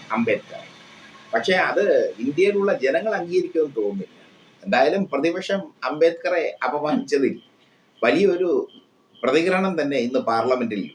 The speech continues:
ഉണ്ടാക്കി. അതിനിടയ്ക്ക് അംബേദ്കറെ അപ-, അപമാനിച്ചത് കോൺഗ്രസ് ആണെന്നൊക്കെ വിളിച്ചു പറഞ്ഞ് ബി ജെ പി എം പിമാർ അതിനെ പ്രതിരോധിക്കാൻ ശ്രമിച്ചു. അതിനുശേഷം ഉന്തും തള്ളും നടന്നു.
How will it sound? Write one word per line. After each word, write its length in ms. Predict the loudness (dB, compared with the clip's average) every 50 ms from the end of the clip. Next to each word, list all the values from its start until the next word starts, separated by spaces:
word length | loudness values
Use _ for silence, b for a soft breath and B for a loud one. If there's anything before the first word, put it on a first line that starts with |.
| _ -10
ഉണ്ടാക്കി. 440 | -6 -4 -2 -2 -4 -6 -10 -18 _ _ _ _ _ _ _ _ _ -4
അതിനിടയ്ക്ക് 400 | -2 -2 0 0 0 0 2 2
അംബേദ്കറെ 640 | 2 2 0 -2 -4 -2 0 0 0 0 0 -2 -2
അപ-, 500 | -2 -2 -2 -2 -4 -4 -6 -6 -6 -4
അപമാനിച്ചത് 480 | -2 0 0 0 0 -2 -4 -6 -6 -2
കോൺഗ്രസ് 440 | 0 0 0 0 -2 -2 -4 -2
ആണെന്നൊക്കെ 360 | -2 -2 -2 -4 -4 -4 -4 -4
വിളിച്ചു 300 | -2 0 -2 -2 -2 -2
പറഞ്ഞ് 280 | -4 -2 -2 -2 -4
ബി 160 | -4 -6 -6
ജെ 140 | -6 -4 -6
പി 320 | -6 -4 -6 -6 -6 -6 -8 B B B B B B -2
എം 140 | 0 0 2
പിമാർ 300 | 2 2 2 2 2 2
അതിനെ 200 | 0 0 0 -2
പ്രതിരോധിക്കാൻ 680 | -4 -4 -4 -2 2 2 2 2 2 0 -4 -6 -6 -6
ശ്രമിച്ചു. 380 | -10 -16 -20 -20 -20 -20 -20 _ _ _ _ _ _ b b b b b _ _ _ -6
അതിനുശേഷം 460 | -2 -2 0 0 2 2 2 2 2 2
ഉന്തും 400 | 2 2 0 0 2 2 2 4
തള്ളും 300 | 4 4 4 2 0 -2
നടന്നു. 200 | -6 -10 -16